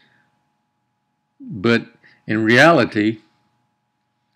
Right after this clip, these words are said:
we see here that the sun is on the other side of the Earth, and Jupiter and Saturn's here. So Saturn's taking a photograph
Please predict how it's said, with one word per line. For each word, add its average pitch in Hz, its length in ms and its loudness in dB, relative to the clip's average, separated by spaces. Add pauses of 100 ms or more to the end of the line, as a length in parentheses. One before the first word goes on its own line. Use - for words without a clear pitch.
(1000)
we 117 100 -2
see 127 300 4
here 151 260 6
that 113 220 -2
the 107 80 -4
sun 139 400 -2
is 113 140 -4
on 123 120 -4
the 113 140 -2
other 151 160 -4
side 101 300 -4
of 92 100 -8
the 98 100 -6
Earth, 98 400 -12 (800)
and 101 140 -10
Jupiter 123 420 2
and 110 320 -4
Saturn's 135 480 0
here. 135 300 2
So - 160 -10
Saturn's 139 480 -2
taking 139 280 0
a 123 60 -4
photograph 113 800 -2